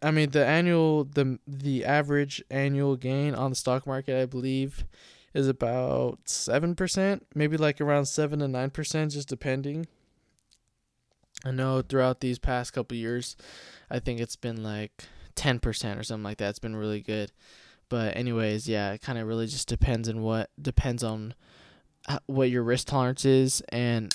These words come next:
what stocks you're investing into. Um, we're gonna be also talking about networking. Networking is kinda, I, networking is kinda like introducing yourself to people you don't know and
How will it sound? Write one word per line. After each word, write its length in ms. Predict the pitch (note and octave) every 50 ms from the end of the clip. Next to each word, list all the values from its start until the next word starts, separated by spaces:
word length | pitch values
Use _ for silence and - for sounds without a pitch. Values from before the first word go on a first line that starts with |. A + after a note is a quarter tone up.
| - -
what 240 | A2 B2 B2+ A#2+ -
stocks 400 | - - A#2+ A#2 A#2 A#2 - -
you're 80 | A#2+
investing 480 | A2+ A2 G2+ A2+ A2+ A2+ - - A2 G#2
into. 400 | G2+ G2+ - - A#2 A2 A2 G#2
Um, 260 | G#2 A2+ A2+ G#2 G#2+
we're 100 | A2 A2+
gonna 140 | A#2 A#2+ A#2
be 220 | A#2 A2+ A2+ G#2
also 360 | - G#2+ A#2+ B2 - - B2
talking 380 | A2+ - C3 A2 A2+ - B2 A#2
about 300 | A#2+ A2+ - A2+ A2 A2
networking. 640 | A#2 A#2 A#2+ G#2 A2 A2+ A2 A2 - - G#2 - A#2 - - - - - - - - - -
Networking 640 | - B2+ B2 A#2+ A#2+ A#2 A2+ - A#2+ A#2 A#2 A#2 A2
is 200 | G#2 G#2 G#2+ -
kinda, 760 | - - A#2+ A#2 A2+ A2+ A2 G#2+ G#2 G2+ G2+ G2+ G#2 A#2 - - _ _ _ -
I, 140 | - C3 - - _ _ _ _ _ _ _ _ _ -
networking 540 | C#3 D#3+ E3+ E3+ E3+ D#3+ - E3 D3+ D3 D3
is 100 | C#3 C3+
kinda 320 | - - C3 B2+ B2 A#2 A#2
like 520 | A#2 A#2 A2+ A2 A2 G#2+ G#2 _ - - _ _ _ _ _ _ _ _ _ _ -
introducing 560 | - C3+ - - C3+ A#2+ B2+ B2+ B2 - C3+
yourself 380 | A#2+ A#2 A#2 - - A#2+ A2+ -
to 100 | - A#2
people 240 | - C3 A#2 A#2 A#2
you 140 | A#2 A#2 A2
don't 200 | A2+ A2 G#2+ G#2+
know 300 | A2+ A2+ A2+ A2+ A2+ F#2+
and 340 | G2 A#2 A2+ G#2 G2+ -